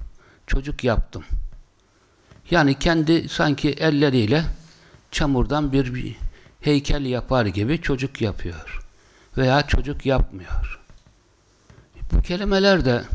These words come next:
yaratma kelimesi kadar değilse de onu çağrıştırması açısından problemlidir.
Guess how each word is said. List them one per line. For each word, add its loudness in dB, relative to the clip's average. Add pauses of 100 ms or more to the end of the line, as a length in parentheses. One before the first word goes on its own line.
(600)
yaratma 2
kelimesi 0
kadar 2
değilse 0
de 2 (600)
onu 0
çağrıştırması 0
açısından 0 (680)
problemlidir. -2